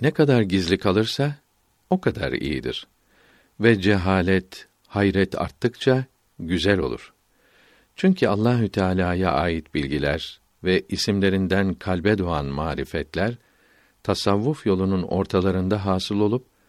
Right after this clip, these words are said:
nihayete doğru azalır. Vasıl olduktan sonra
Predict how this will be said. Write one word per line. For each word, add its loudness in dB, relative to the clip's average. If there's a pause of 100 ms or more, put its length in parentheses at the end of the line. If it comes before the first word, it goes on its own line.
(260)
nihayete 2
doğru 0
azalır. -4 (800)
Vasıl 0
olduktan -2
sonra -2